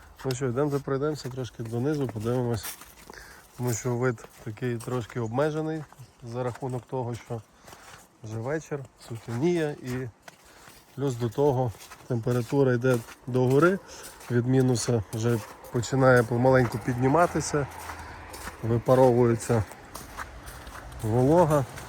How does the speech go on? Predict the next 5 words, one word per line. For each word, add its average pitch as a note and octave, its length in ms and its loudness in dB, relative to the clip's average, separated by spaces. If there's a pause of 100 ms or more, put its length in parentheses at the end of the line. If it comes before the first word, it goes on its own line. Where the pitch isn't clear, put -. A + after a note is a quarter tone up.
(300)
тане B2 380 2 (220)
сніг E3+ 300 2 (1300)
і D3 60 0
огортає B2 680 2 (360)
туман B2 420 4